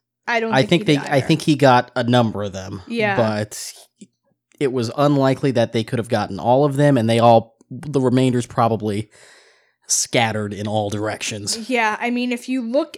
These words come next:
Speaker 1: at when he jumps in, you know, he, they, the, the Devastator jumps in with weapons firing, disables the flagship, like, immediately.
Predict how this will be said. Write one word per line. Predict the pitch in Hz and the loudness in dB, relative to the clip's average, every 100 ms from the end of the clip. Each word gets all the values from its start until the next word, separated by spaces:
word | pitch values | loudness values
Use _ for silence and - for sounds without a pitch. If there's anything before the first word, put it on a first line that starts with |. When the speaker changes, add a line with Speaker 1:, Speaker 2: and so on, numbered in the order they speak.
| - | -10
Speaker 1:
at | 226 226 240 - - - _ _ _ _ _ _ | -6 -6 -8 -12 -14 -14 _ _ _ _ _ _
when | - 240 240 | -6 -2 -2
he | 240 247 247 | -2 -6 -8
jumps | 208 214 208 - | -4 -4 -6 -8
in, | 214 214 240 285 294 _ | -6 -6 -6 -8 -12 _
you | 233 220 | -8 -6
know, | 208 208 | -4 -6
he, | 208 202 - | -10 -18 -6
they, | 214 | -6
the, | 208 214 | -6 -8
the | 208 226 | -6 -4
Devastator | 240 254 285 311 285 | -2 -2 -4 -4 -4
jumps | 247 240 240 - | -4 -4 -4 -4
in | 226 | -4
with | 208 | -6
weapons | 208 214 214 220 208 | -4 -6 -4 -6 -6
firing, | - 202 185 185 185 190 - _ _ _ _ | -6 -6 -8 -10 -12 -14 -18 _ _ _ _
disables | - 254 262 269 269 | -10 -4 -2 0 0
the | 247 | -2
flagship, | - 233 220 220 226 196 - | -4 -4 -4 -4 -6 -6 -8
like, | 214 196 190 - _ | -6 -6 -8 -18 _
immediately. | 254 240 240 202 - 190 180 202 | -2 -2 -2 -6 -8 -10 -8 -10